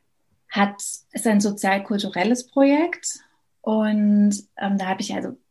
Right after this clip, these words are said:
im Grunde eher sozialpädagogisch gearbeitet und, ähm, da haben wir mit Kindern und Jugendlichen gearbeitet, die sonst nicht in ihrem Umfeld so viele Chancen bekommen und die eben nicht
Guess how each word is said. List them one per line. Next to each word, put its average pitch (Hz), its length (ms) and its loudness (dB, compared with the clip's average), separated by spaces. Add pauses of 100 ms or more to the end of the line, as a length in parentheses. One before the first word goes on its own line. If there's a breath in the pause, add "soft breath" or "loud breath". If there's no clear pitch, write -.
im 202 140 2
Grunde 202 280 2
eher 190 220 0
sozialpädagogisch 185 1160 0
gearbeitet 196 1120 -2
und, 196 640 0
ähm, 196 200 -2
da 190 120 -4
haben 202 180 2
wir 202 80 4
mit 202 160 -2
Kindern 220 260 0
und 202 160 -2
Jugendlichen 208 800 2 (540 loud breath)
gearbeitet, 208 480 0
die 196 100 -2
sonst 208 360 0
nicht 208 680 2 (600)
in 214 160 -2
ihrem 208 300 2
Umfeld 208 400 0
so 196 120 -4
viele 196 240 -2
Chancen 196 520 0
bekommen 175 520 -4
und - 120 -6
die 196 200 -4
eben 185 360 -4
nicht 202 500 -4